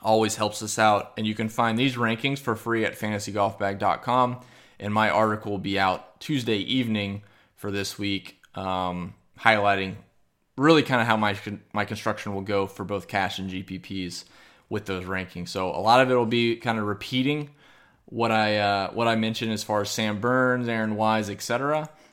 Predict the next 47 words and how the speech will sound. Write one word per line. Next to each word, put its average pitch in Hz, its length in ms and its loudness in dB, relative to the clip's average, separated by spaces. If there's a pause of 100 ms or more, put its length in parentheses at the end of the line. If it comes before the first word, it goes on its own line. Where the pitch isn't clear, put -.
(120)
And 113 120 -2
it'll 117 120 0
give 131 180 2
a 127 60 0
few 170 280 4
other 127 460 2
additional 110 420 -2
thoughts 98 380 -2
on 104 100 -4
guys 98 280 0
that 98 120 -6
maybe 101 320 -4
if - 280 -8 (180)
I 92 220 -6 (120)
overlooked 139 640 2 (400)
or 107 260 0
will 104 120 -2
move 113 260 0
up 107 140 2
my 101 160 -2
list 104 440 -4
between 101 360 -8
now 95 420 -2
and 95 180 -10
tomorrow 87 300 -6
night 85 320 -6
or 90 100 -12
tomorrow 85 320 -8
afternoon. 87 500 -10
So 80 300 -4 (460)
appreciate 156 460 2
everybody 143 380 4
tuning 135 340 -2
in 131 400 -2
to - 140 -6
the 110 60 -2
Fantasy 117 380 -4
Golf 107 300 2
Bag 101 240 0
podcast. 139 680 4
I 95 40 0
hope 110 180 -4
to 110 80 -10
see - 180 -4
you 113 160 0
Wednesday 113 380 0
night, 120 480 2